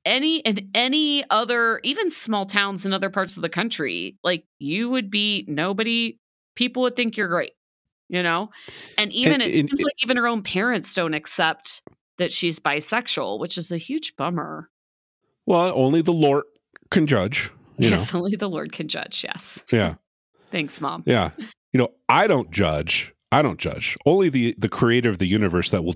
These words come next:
Speaker 2: damn you to an eternity in hell can judge, right?
Speaker 1: <laughs>
Speaker 2: So, you know.
Speaker 1: Yeah.
Speaker 2: Uh,
Speaker 1: Yeah, that's,
Speaker 2: after,
Speaker 1: that's way better.
Speaker 2: after the, a-, so they give her this intro where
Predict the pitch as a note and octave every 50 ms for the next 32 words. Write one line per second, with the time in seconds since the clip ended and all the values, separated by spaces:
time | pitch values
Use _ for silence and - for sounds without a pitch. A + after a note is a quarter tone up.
0 | - - G2+ G2 G2 G2 G2+ G2+ G2 F#2 - - F#2+ F#2 F#2 F2+ - - G#2+ F#2
1 | F#2 F2+ - F2+ E2+ E2 E2+ - C#3 E3 F#3+ C3+ E4 - - E2+ - - - -
2 | - - - - D2 D#2 G2+ A#2 - - - - A3+ _ - - _ - F4+ -
3 | _ - - - _ - - - - - A2 E2+ C#2+ C2+ - - - _ _ _
4 | _ - G#2 G2+ - - - - _ - B4 D5+ D5+ - - - - C5 - -
5 | - - - - - - - - - - - - - - - - - - - E4
6 | C4+ C4+ B3 A3+ G#3+ G3 F#3+ F3+ F3 F3+ - - _ - C#3 - C#3 - - -
7 | F#3 A3 A#3+ - - - D#3+ F#3+ G#3 - - C4+ G#3+ G#3 - - D#3 E3+ F#3 E3+
8 | - A3+ G#3 F3+ E3 D3+ C3+ A#2+ - _ _ _ _ _ _ _ _ _ - C#3+
9 | F3 F#3+ - - - - A#3 F3+ F3 F#3 F3 F#3 G#3+ G#3+ A3+ C4+ C#4 - F#3 E3
10 | A#2+ G2+ - - - G#2 G2+ G#2 A#2 A#2 - - G#2 F#2 F2 E2+ E2+ F2 E2+ E2+
11 | G2 F#2 F2+ F2 E2+